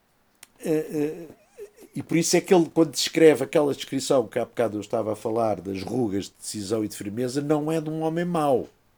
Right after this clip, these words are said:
Não é, não é de um homem de fazer maldades. É de um homem que vive do mar, que tem aquela,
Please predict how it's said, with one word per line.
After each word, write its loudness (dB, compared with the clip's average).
Não -6
é, 0
não 0
é 4
de -2
um -2
homem 4
de -10
fazer 0
maldades. 2
É 0
de 0
um -4
homem 0
que -12
vive -2
do 0
mar, -4
que -12
tem 4
aquela, 2